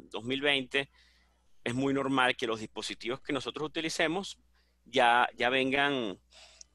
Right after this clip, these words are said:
con las características necesarias para mitigar estas amenazas que pueden existir. Eh, más adelante tengo mucha información sobre N D P, así que con los ejemplos vamos a poder expandir un poquito más este tema. Esta es una de las amenazas, la que tenemos en la lámina,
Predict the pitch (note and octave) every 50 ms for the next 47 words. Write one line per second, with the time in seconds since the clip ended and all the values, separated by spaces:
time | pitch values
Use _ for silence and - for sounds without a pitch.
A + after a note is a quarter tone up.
0 | _ _ B2 B2 A#2 A2+ - - A2 A2 - - A2+ A2+ A2+ - - C#3 - D#3+
1 | E3 E3+ D#3+ E3+ D#3 - D#3+ D3 D3+ D#3 E3+ E3+ - - - C3+ C3 D3 D#3+ -
2 | - _ _ _ - B2 B2+ A#2 - - A2+ G2 A#2+ A2+ A2 A2+ - - - -
3 | G2+ - - A#2 A2 A2 B2+ - - A2 G#2+ G2 G2 F#2+ E2+ - - - - -
4 | F#2 - - F2 F2 F2+ E2 - - - - - - - - - - - _ _
5 | - - - - - - _ _ _ _ _ _ _ - - A2 A#2 B2 B2 D#3+
6 | E3 D#3 C#3+ C3+ C3+ D3+ - D#3+ D3 D3 D3+ D3+ C#3+ - - D#3+ C#3+ - C#3 A#2
7 | A2 - - A#2 - C#3+ C#3 C#3 C#3 D3 D3 D#3+ E3 - G#3+ A3 G#3 - - C#3
8 | B2+ - C#3 C#3+ - - _ _ _ _ - C#3+ D3 D3 C#3+ C3+ C3+ C#3 C#3+ D3+
9 | D#3+ D3+ - F#3 E3+ D#3+ C3+ B2 D3 D#3 - - A#2+ A2 A2+ A#2 - - - B2
10 | - - - - G#2+ G#2 G#2+ G#2+ A#2 A#2+ - A2+ - - A2 - G#2+ G2 G2+ G2+
11 | G2+ - - - - - - - - - - - - - - - - - - -
12 | - - - - - - - - F#3 - C#4 C4 C4+ B3+ C4 B3+ A#3+ G#3+ G3 F3+
13 | F3 D#3 D3 C#3+ D3 D#3 D#3 - B3 A#3+ - - - - - - - - G#2 A2
14 | A#2 C3+ E3 E3+ C#3 A#2 G#2+ G#2+ A2+ B2 C#3+ D#3+ F3+ F#3+